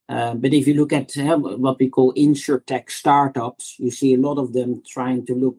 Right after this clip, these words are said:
be f-, super data driven and personalize those, uh, insurance, uh, products. Um, yeah, and, and I think that that will definitely, uh, has a lot of use cases in, in, in the, in the yachting industry too.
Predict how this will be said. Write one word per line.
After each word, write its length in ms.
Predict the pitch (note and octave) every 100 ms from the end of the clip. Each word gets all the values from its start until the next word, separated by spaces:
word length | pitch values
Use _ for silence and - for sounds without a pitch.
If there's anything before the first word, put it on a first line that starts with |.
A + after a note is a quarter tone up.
| _
be 140 | B2+
f-, 200 | A#2 -
super 380 | - - F3 C3+
data 380 | A#2+ C3+ B2+ C3
driven 600 | A2 B2+ C3+ B2+ A#2+ A#2+
and 280 | F2+ A#2+ - -
personalize 960 | D#3 D3+ C#3 - B2 A#2+ A#2 A#2 G#2+ -
those, 420 | A#2 A#2 A2 -
uh, 60 | A#2
insurance, 1120 | A2+ F#2 - A#2 G#2 B2+ B2+ B2 A#2 A2 -
uh, 360 | A2 A2 A2 G#2+ _
products. 640 | - C3+ A#2+ A#2+ - - -
Um, 640 | - A2+ A2 - - - -
yeah, 360 | A2+ G#2 G#2+ - -
and, 160 | A2+
and 140 | A2+ A#2
I 100 | A2
think 200 | C3+ C3
that 140 | B2+
that 160 | C3 B2
will 140 | B2+
definitely, 760 | A#2+ C#3 C3 B2 A#2 A2+ A2 A2
uh, 160 | A2+
has 220 | A2 A#2+ B2+
a 60 |
lot 140 | B2+ B2+
of 100 | A2
use 300 | B2 A#2+ -
cases 420 | A#2 A2+ A2 A2
in, 160 | A2+
in, 240 | A2+ A2 A2
in 180 | - A2
the, 160 | A2 G#2+
in 300 | G#2+ G2 A2
the 100 | A2
yachting 440 | B2 B2 A#2+ A#2+
industry 500 | A2 G#2 G#2 - G#2
too. 360 | - G#2+ F#2+